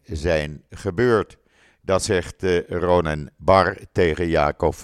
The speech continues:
Peri. Eh, "Alles wat onder mijn leiding is gebeurd, ik ben daar verantwoordelijk, verantwoording, eh, voor verschuldigd. Ik treed af zodra deze oorlog is afgelopen. En, eh, dan, eh,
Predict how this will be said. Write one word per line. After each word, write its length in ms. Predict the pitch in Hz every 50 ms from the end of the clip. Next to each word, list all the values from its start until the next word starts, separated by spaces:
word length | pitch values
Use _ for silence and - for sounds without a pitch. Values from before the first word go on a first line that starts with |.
| - _ _
Peri. 460 | - 123 113 101 101 85 80 69 55 - _ _ _ _ _ - - - - - - _ _ _
Eh, 300 | - - 95 95 92 92 - -
"Alles 280 | - 110 123 127 127 113
wat 180 | - 113 107 104
onder 200 | 107 101 101 95
mijn 240 | 101 104 104 101
leiding 360 | 95 101 101 98 87 90 87 87
is 140 | 87 85
gebeurd, 500 | - - 87 73 104 107 104 101 104 - -
ik 200 | - 113 107 80
ben 120 | 101 101
daar 200 | 87 90 87 90
verantwoordelijk, 800 | - 95 87 87 85 87 82 85 90 90 82 80 82 78 82 - _ _ -
verantwoording, 1040 | - - 101 101 104 110 113 101 87 92 98 98 95 87 90 87 82 80 78 82
eh, 160 | 85 82 82 76
voor 260 | - - - 104 87 78
verschuldigd. 600 | - 87 - - 101 87 82 73 78 78 - - - _ - - - _ _
Ik 220 | _ - 127 113 -
treed 280 | - 113 110 104 -
af 300 | 95 101 113 87 - - -
zodra 500 | - - - 90 85 85 92 107 107 110
deze 340 | 107 107 104 98 92 - -
oorlog 360 | - 110 101 95 98 95 -
is 140 | 90 85 90
afgelopen. 680 | 87 85 - - 92 87 82 80 76 - - 78 78 - _ _ _ - - - - - _ _ _
En, 520 | - 107 101 92 90 87 80 78 78 78 80
eh, 220 | 85 82 80 78 76 67 - _ _ _ _ _ _ _ _ _ _ _ _ _ _ _ - - -
dan, 440 | 82 101 92 82 78 76 78 80 78
eh, 160 | 73 73 76